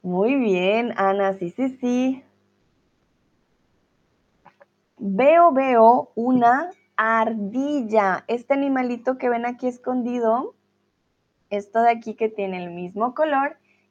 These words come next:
es una ardilla. Squirrel, Eichhörnchen. Aprendí en alemán, <laughs> una palabra muy difícil. Ardilla, exacto. Sebastián dice, "Sí, hay una ardilla".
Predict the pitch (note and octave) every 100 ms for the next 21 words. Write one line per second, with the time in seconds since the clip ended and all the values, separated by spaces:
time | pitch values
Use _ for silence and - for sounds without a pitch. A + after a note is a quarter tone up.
0 | - G#3 G3+ G#3+ A#3 C4 D4 - - G3+
1 | F#3+ F3 G3 F3+ C4 G3+ - - - _
2 | _ _ _ - C#4 A#3+ C4+ - _ _
3 | _ _ - B3 C4 - - F3+ F3 -
4 | G#3 D4+ A#4+ _ _ _ _ _ F#3+ F#3
5 | F3 G3 E3 F#3 G3 G3+ F#3+ F3+ A3 C#4+
6 | C4 - B3 - - - C#4+ - A3+ G3+
7 | G#3 G3+ G#3 A3 G3+ G#3+ F#3+ G3+ A#3+ E4
8 | G4 - _ - - - - _ _ _
9 | G#3 A#3 C4 C#4 C4+ A#3+ G3 F#3+ A3+ A3
10 | F#3 F3 E3+ _ - A#3+ B3+ A#3+ G#3+ G#3
11 | G#3 G3+ A#3 B3 B3 C4+ C4 - F4 D#4+
12 | - _ - C#4 C#4 - _ - C4+ D4
13 | C#4+ C#4 C4+ A#3+ G#3 A3 G3 F3+ D3+